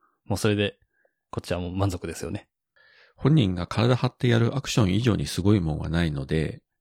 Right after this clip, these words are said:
Speaker 1: うん。
Speaker 2: とはいえね、あの、昔のそれこそ五十年代の映画みたいにもう、ものすごい大人数のエキストラを動員してね、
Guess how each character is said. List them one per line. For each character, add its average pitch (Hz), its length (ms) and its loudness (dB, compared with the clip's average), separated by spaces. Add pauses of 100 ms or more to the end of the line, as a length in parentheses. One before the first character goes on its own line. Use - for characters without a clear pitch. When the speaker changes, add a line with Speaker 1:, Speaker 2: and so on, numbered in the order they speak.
(300)
Speaker 1:
う 95 60 -4
ん。 92 720 0 (600)
Speaker 2:
と 147 100 6
は 104 100 6
い 87 200 0
え 80 60 0
ね、 117 260 2 (140)
あ 87 120 2
の、 80 200 0
昔 107 320 0
の 113 120 2
そ 120 140 0
れ 123 60 0
こ 131 100 -2
そ 92 200 0
五 104 180 2
十 120 200 6
年 147 220 4
代 92 160 2
の 82 80 -2
映 87 120 2
画 107 120 2
み 95 100 -6
た 82 120 -4
い 80 60 -4
に 82 140 -8
も 92 380 0 (640)
う、 - 40 -10
も 90 160 -4
の 107 60 0
す 160 120 2
ご 180 80 8
い 135 80 8
大 104 200 6
人 110 240 2
数 92 160 -2
の 85 120 -2
エ 85 80 -2
キ 104 160 -2
ス - 100 -8
ト 92 100 0
ラ 80 120 2
を 78 60 0
動 87 260 2
員 82 80 -2
し - 100 -8
て 85 140 -2
ね、 104 320 2